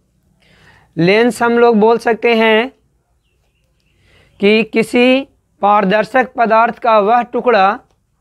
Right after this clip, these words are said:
जो दो निश्चित ज्यामितीय सतहों से घिरा होता है उसे हम लोग लेंस कहते हैं। क्या कहते हैं? लेंस कहते हैं। ध्यान से सुनिएगा, किसी पारदर्शक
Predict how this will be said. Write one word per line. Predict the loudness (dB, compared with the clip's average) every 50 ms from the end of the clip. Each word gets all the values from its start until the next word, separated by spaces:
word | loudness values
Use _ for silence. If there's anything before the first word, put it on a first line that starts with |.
| _ _ _ _ _ _ -10
जो | -4 0 2 2 2
दो | 2 2 2 4 4 2 2
निश्चित | 2 0 2 2 2 0 0 -2 -4 -6 -2 0 0 0 0 -4 _ _ _ _ _ _ _ -12
ज्यामितीय | -8 -4 -2 0 0 2 0 0 0 -2 -2 -4 -2
सतहों | -2 -2 -2 -2 0 0 0 2 0 0
से | 0 0 0 0
घिरा | 2 2 2 2 2 2 2
होता | 2 0 0 -2 -2 -2 0
है | 0 -2 -2 -2 -6 -10 _ _ _ _ _ _ _ _ -4
उसे | -2 -2 -2 0 0 0
हम | 2 2 2
लोग | 2 2 2
लेंस | 2 2 2 2 0 0 -2 -4
कहते | -4 -2 -2 -2 -4 -6 -8
हैं। | -8 -8 -8 -10 -14 -20 _ _ _ _ _ _ _ _ -4
क्या | -4 -2 0
कहते | 0 -2 0 0 0 0
हैं? | 2 0 0 -2 -4 -8 -16 -20 -20 -20 -20 -20 -20 -12 -6
लेंस | -2 -2 0 0 -2 -4 -4
कहते | -6 -6 -6 -6 -6
हैं। | -6 -6
ध्यान | -4 -2 -2 -2 -2
से | -4 -4
सुनिएगा, | -4 -2 0 0 2 2 2 2 2 2 0 -2 -8 _ _ _ _ _ _ _ _ _ _ _ _ _ _ _ _ _ _ _ _ _ _ _
किसी | -4 -2 -2 0 2 2 2 2 0 -4 _ _ _ _ _ _ _ _ _ _ _ 0
पारदर्शक | 0 2 2 2 0 0 0 0 0 0 -2 -4 -2 -2 -2 -2